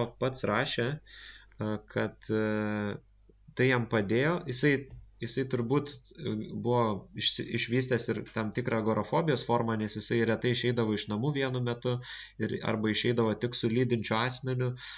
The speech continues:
Bet jisai pats rašė gana pozityviai, kad jam tai padėjo susikaupti darbui ir nesirūpinti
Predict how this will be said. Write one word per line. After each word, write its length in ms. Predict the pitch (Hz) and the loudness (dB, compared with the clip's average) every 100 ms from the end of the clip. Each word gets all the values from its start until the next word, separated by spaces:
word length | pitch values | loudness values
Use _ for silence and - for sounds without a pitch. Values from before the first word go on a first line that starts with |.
| - - | -10 -14
Bet 180 | - 117 | -4 0
jisai 220 | 123 - - | 2 2 0
pats 220 | 170 - | -2 -2
rašė 300 | 117 160 151 | 0 0 0
gana 240 | 127 123 139 | 0 -2 -2
pozityviai, 600 | 127 110 101 131 156 131 | -2 -2 -2 -2 -2 -2
kad 160 | 120 - | -4 -4
jam 340 | 104 117 135 147 | -4 -2 0 -2
tai 120 | 139 | -4
padėjo 440 | 139 113 101 127 151 | -2 -2 0 0 0
susikaupti 640 | - - - 147 135 - | 2 0 0 -4 -4 -4
darbui 460 | 95 123 117 95 98 | 0 0 0 -2 -2
ir 200 | 104 107 | -2 -2
nesirūpinti 720 | 110 107 110 120 127 120 107 | 2 4 4 2 0 -2 -2